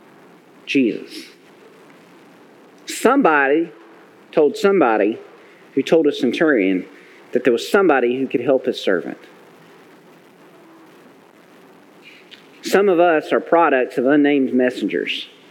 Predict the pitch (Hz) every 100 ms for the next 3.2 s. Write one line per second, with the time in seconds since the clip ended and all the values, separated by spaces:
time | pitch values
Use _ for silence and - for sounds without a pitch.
0 | - 143 165 139 131 131 139 135 - -
1 | - - - - - 139 143 147 127 117
2 | 139 160 - 147 143 139 139 127 123 135
3 | 180